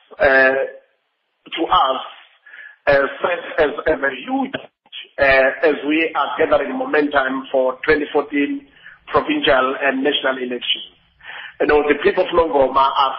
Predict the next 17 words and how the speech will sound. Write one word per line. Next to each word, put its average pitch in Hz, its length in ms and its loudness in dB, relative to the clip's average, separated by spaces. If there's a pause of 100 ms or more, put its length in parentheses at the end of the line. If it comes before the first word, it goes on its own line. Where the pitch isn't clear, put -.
sending 147 280 0
a 139 80 -2
message 151 480 -2
out 143 280 2
there 135 360 2 (120)
that 143 180 2
the 147 80 -4
N 143 240 2
F 131 160 -8
P 139 160 -2
is 120 80 -8
a 123 160 -4
force 135 220 2
to 131 40 -8
be 131 80 -8
reckoned 135 360 -2
with, 160 180 -4